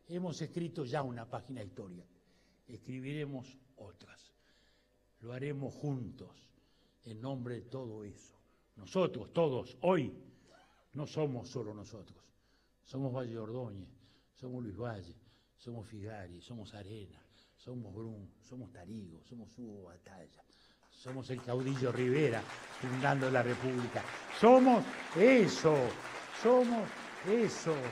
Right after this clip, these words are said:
Y en consecuencia, esta es nuestra responsabilidad.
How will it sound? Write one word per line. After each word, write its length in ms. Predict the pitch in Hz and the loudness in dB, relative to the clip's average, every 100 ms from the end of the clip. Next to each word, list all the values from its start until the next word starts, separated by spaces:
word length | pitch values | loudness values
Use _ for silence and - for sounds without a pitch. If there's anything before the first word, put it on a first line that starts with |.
| - - - - - - 151 | -8 -10 -10 -10 -10 -2 0
Y 60 | |
en 80 | 175 | 0
consecuencia, 960 | 175 190 156 180 190 233 208 202 202 - | 0 0 0 0 6 6 6 4 2 6
esta 420 | 240 254 - 226 | 10 10 10 6
es 60 | 196 | 6
nuestra 340 | 208 180 190 | 6 4 4
responsabilidad. 1160 | 190 185 196 185 180 196 185 190 226 240 202 143 | 4 4 2 2 4 6 6 8 10 12 10 8